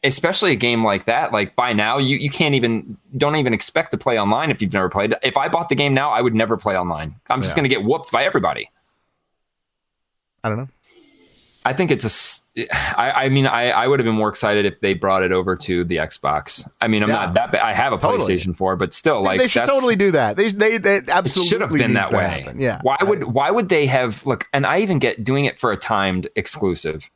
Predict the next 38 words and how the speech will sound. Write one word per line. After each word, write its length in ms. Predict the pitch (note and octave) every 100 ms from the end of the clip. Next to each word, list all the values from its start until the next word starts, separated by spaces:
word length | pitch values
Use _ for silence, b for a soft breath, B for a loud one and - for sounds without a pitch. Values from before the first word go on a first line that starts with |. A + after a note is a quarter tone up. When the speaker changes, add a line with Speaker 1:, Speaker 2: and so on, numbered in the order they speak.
| -
Speaker 1:
Give 140 | A3
us 180 | A3+ - -
a 80 | C#3+
year, 420 | A2 B2 A2+ G2
give 100 | -
us 180 | F3 -
two 140 | -
years 360 | D#3+ C#3 C3 A#2+
Speaker 2:
Yeah, 40 | G#2
Speaker 1:
of 60 |
just 160 | B2+ C#3
Speaker 2:
yeah. 80 | G3
Speaker 1:
PlayStation 480 | B2 A#2+ B2 A#2 A2+
four, 160 | C#3+ A#2
but 180 | A2+
dude, 160 | - D3+
they 80 | E3+
gave 240 | - F3+
'em 160 | E3+ D3+ - D3
e-, 100 | D#3
the 120 | B2 C#3
whole 260 | F#3+ G3
life 320 | E3 E3+ F3 -
of 100 | -
Street 240 | - D#3
Fighter 240 | D3+ D3+
Five. 340 | - D#3+ C#3+ E3+ B B B -
And 180 | D#3
knowing 320 | D3 E3+ G#3 G3
Capcom, 460 | F3+ F3 G3 F3+
they're 100 | G3
not 160 | G3+ F#3+
gonna 160 | F#3+
make 160 | F#3 F#3
a 60 | F3+
Street 200 | F#3+ -
Fighter 200 | F3 E3+
Six. 400 | - G3+ -